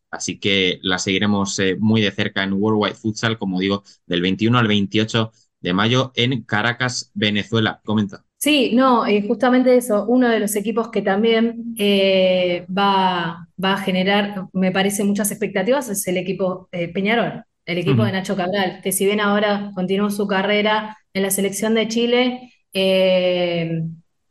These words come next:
Speaker 2: quedó demostrado el trabajo que hizo con el equipo y,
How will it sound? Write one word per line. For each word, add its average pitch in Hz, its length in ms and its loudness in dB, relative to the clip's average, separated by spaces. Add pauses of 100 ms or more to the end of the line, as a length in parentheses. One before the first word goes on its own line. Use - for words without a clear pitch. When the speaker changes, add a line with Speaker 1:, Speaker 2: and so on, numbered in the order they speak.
(420)
Speaker 2:
quedó 202 760 2
demostrado 214 840 2
el 190 100 0
trabajo 190 380 -2
que 196 140 0
hizo 190 240 0
con 185 120 0
el 190 140 2
equipo 226 680 0 (520)
y, 180 1120 0